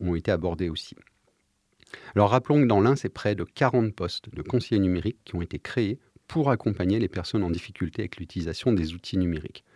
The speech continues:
notamment, euh, pour les démarches administratives en ligne.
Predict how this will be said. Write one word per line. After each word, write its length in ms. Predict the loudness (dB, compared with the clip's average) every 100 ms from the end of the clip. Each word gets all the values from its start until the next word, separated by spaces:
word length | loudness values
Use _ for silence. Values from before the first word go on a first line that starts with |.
| _ -20 -20 -10 -4
notamment, 640 | -2 0 2 4 6 4
euh, 100 | 2
pour 180 | -4 -6
les 100 | -4
démarches 380 | -4 -4 -4
administratives 800 | -4 -4 -6 -8 -12 -6 -6 -6 -6
en 140 | -4 -4
ligne. 340 | -4 -6 -12